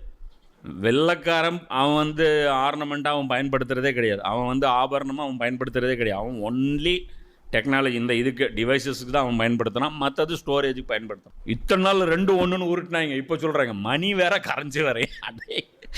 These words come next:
இந்த ரெண்டு டேர்ம் இருக்கிறது இவங்களுக்கு எவ்வளோ வசதியா போச்சு பாருங்க. கரன்சி வேற, மணி வேற. ஆ? வார்த்தை விளையாட்டு. "மணி இதுதான்" அப்படின்னு. சரி, மணி இதுதானே, இ-, எல்லா நாடுகளுக்கும் மணி பயன்படுத்துவதற்கான வாய்ப்புகள்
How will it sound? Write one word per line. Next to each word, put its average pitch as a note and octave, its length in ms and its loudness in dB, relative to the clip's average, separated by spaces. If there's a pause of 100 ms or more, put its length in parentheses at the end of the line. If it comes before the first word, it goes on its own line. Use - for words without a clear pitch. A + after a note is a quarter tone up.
(440)
இந்த C3 160 2
ரெண்டு D#3 400 0
டேர்ம் F#3+ 420 2
இருக்கிறது G#3 400 0
இவங்களுக்கு E3+ 200 2
எவ்வளோ D#3 200 4
வசதியா D3 380 0
போச்சு A2 220 -2
பாருங்க. G2 540 -6
கரன்சி C3 360 -2
வேற, B2+ 220 0
மணி A#2 300 0
வேற. G2 460 0 (500)
ஆ? E3 140 2 (220)
வார்த்தை D3+ 300 2
விளையாட்டு. G#2+ 380 -4
"மணி B2+ 300 0
இதுதான்" A#2+ 760 -2 (120)
அப்படின்னு. G#2 280 -4 (320)
சரி, D3 400 2
மணி C3 280 0
இதுதானே, A#2 560 -2 (1000)
இ-, - 200 -6
எல்லா D3+ 480 4
நாடுகளுக்கும் E3 800 0
மணி D3+ 300 0
பயன்படுத்துவதற்கான D3+ 1500 0
வாய்ப்புகள் D#3+ 720 0